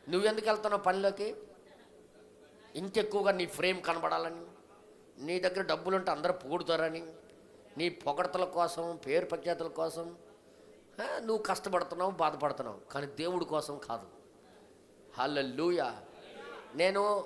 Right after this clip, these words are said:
ఎవరికి అనుగుణమైన ముక్కలాలు కట్ చేసుకొని, మొన్న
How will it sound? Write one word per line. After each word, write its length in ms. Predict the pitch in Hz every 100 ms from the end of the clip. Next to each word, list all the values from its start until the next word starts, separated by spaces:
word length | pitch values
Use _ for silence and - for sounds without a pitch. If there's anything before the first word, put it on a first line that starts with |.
| - 156
ఎవరికి 380 | 180 202 208
అనుగుణమైన 600 | 190 196 196 196 185 180
ముక్కలాలు 520 | 170 170 - 196 185 175
కట్ 320 | 156 - 175
చేసుకొని, 500 | 151 - 147 143 135 - - - - - - - - - - - - - - - - - - - - - - - - - - - - - 1077 - 1077 - -
మొన్న 260 | 147 175